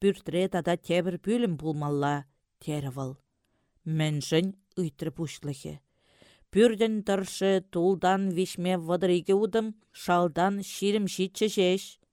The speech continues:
Штурман фюрер тірслеме хушры. Взвод командире рулетка турцакларчы де,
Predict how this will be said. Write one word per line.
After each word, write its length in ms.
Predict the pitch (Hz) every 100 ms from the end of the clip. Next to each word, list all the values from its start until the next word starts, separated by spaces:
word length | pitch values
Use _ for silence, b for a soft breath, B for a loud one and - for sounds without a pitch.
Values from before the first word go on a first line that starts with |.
| _ _ _ _
Штурман 720 | - - 180 190 165 160 151
фюрер 540 | - 175 196 208 190
тірслеме 640 | - 175 175 - 165 156 151
хушры. 500 | 151 - - 147 147 b b b b -
Взвод 380 | 151 165 175
командире 680 | - 170 170 160 175 175 180
рулетка 500 | 170 165 160 156 -
турцакларчы 840 | 156 151 - 147 147 160 202 - 180
де, 240 | 175